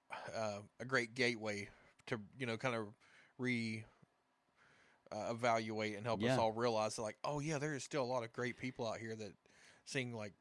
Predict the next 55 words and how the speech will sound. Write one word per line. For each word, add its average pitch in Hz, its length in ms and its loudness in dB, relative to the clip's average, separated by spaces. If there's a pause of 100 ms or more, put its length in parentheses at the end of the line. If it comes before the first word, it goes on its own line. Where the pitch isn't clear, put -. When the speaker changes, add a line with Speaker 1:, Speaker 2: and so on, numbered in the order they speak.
(300)
Speaker 1:
some 120 160 -10
awesome 120 560 -2
real 117 480 2 (640)
country 120 520 -2
Speaker 2:
Mm-hmm. 113 160 2
Speaker 1:
music 113 320 2
songs." 107 500 -4 (200)
Speaker 2:
Right. 117 340 6 (500)
Like, 104 140 2
the 104 100 0
radio 147 360 8
might 143 160 8
not 127 120 2
be 131 120 8
playing 127 360 6
'em, 101 320 -2
but 104 180 2
they 113 180 6
Speaker 1:
They're 110 100 8
Speaker 2:
are 107 60 8
Speaker 1:
out 104 260 6
Speaker 2:
out 101 140 -2
Speaker 1:
there. 87 140 -4
Speaker 2:
there. 110 200 0 (300)
Speaker 1:
Yeah. 104 80 -4
Speaker 2:
He 120 100 0
kinda 147 240 4
gave 127 220 2
us 117 120 -4
a 131 40 2
little 123 100 4
bit 110 120 0
of 87 60 -2
hope. 95 320 0 (100)
Speaker 1:
Yeah. 110 200 -2 (220)
Speaker 2:
He 135 100 -2
was 127 160 -2
our 110 160 4
Obi-Wan 107 460 0
Kenobi. 98 480 -2
He 104 80 0
was 107 140 -2
our 101 140 0
Speaker 1:
<laughs> 104 40 2
Yeah. 123 80 4
Speaker 2:
only 113 140 2
hope. 101 180 0 (680)
Speaker 1:
I 113 60 -4
can 123 140 -4
see 127 200 -2
him 120 200 -6
now 117 180 -2
holding 120 260 2
the 110 120 -4
lightsaber. 110 580 -6